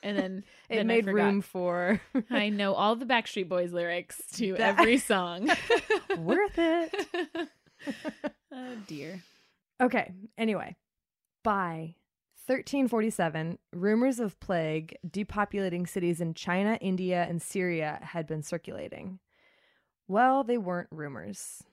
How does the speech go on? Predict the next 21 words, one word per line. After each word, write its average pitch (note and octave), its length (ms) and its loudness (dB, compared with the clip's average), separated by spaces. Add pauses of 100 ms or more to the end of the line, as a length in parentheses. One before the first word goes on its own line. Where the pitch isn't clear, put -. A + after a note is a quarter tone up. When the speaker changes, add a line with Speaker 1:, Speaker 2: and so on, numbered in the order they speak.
(160)
Speaker 1:
<gasps> B3+ 580 -18
Speaker 2:
Plague A3+ 340 2
was G#3+ 220 0
actually A3 480 -2
on F3+ 260 -2
their F#3 140 0
doorstep. D#3 500 -8 (500)
Outside A#3+ 420 2
of B3 80 0
the A3+ 80 -4
city A3 240 -2
walls G3+ 480 -2 (300)
were F#3 120 -2
Mongol G#3 460 2
ships - 500 -6
laying, E3+ 480 -4
laying G3 300 0
siege G#3 420 -4
to F#3 100 -6
the E3 100 -6
city. - 440 -12